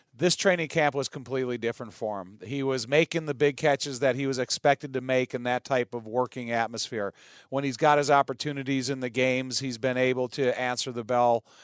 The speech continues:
But, you know, you're kinda sitting on that competitive bench. It's the same bench that I sat on, waiting for my opportunity to present itself, and there's just not a lot of notification in the N F L.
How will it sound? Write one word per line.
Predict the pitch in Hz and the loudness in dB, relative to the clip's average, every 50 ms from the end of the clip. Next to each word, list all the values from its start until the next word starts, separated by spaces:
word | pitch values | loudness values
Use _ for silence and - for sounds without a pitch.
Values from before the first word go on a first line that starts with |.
| - - _ _ | -20 -20 _ _
But, | - 147 147 139 - _ - - _ _ _ _ | 4 6 6 6 4 _ -20 -20 _ _ _ _
you | 139 | -6
know, | 135 143 147 | -2 0 0
you're | 147 143 139 | 2 2 0
kinda | 131 - 160 156 156 151 147 | -2 2 4 4 4 4 2
sitting | - - 165 156 156 147 | 2 2 2 0 0 2
on | 147 143 143 | 0 2 2
that | 143 139 - | 0 -2 -2
competitive | - 151 131 139 147 135 143 143 143 139 123 | -4 -6 0 2 2 4 4 2 0 -2 0
bench. | 113 143 156 143 110 101 - - | 2 2 2 2 -2 -6 -12 -14
It's | 117 107 - - | -12 -8 -6 -4
the | 127 123 | 0 2
same | - - 156 147 165 160 139 | 2 4 4 2 0 2 4
bench | 156 160 165 147 - | 4 4 4 4 2
that | 160 147 | 2 4
I | 147 143 147 | 4 4 4
sat | 143 - - 147 123 113 | 4 4 4 4 4 2
on, | 110 107 104 95 101 | 2 0 -2 -4 -2
waiting | 110 120 131 143 143 151 151 139 | 0 0 2 2 2 0 -2 -2
for | - - 151 139 | -4 -2 -2 -2
my | 123 135 139 135 135 135 | 0 0 0 2 4 4
opportunity | 135 135 - 131 117 - 156 151 147 135 127 131 | 2 2 0 -2 -8 -8 -8 -8 -6 -6 -4 -6
to | 123 117 | -6 -8
present | 113 _ - 135 120 143 156 160 | -10 _ -10 -4 -2 0 0 0
itself, | 143 - 131 127 120 127 - - - - - - - - - | -2 -2 0 2 4 2 2 0 -6 -18 -20 -20 -20 -14 -10
and | 151 | -4
there's | 156 160 151 131 | -4 -2 -2 -2
just | 160 175 - 160 | -2 -2 -2 0
not | 156 151 160 170 165 | 2 4 4 4 4
a | 165 | 4
lot | 156 151 156 151 | 6 6 4 4
of | 156 | 2
notification | 147 147 156 160 151 - 156 - - 160 160 156 - - 151 | 2 2 2 2 2 -2 -4 -2 0 0 0 0 -4 -6 -8
in | 135 135 | -10 -6
the | 131 123 | -4 -4
N | 120 117 | -2 -2
F | 110 110 - - | -4 -4 -4 -4
L. | 110 92 90 | -2 -2 -4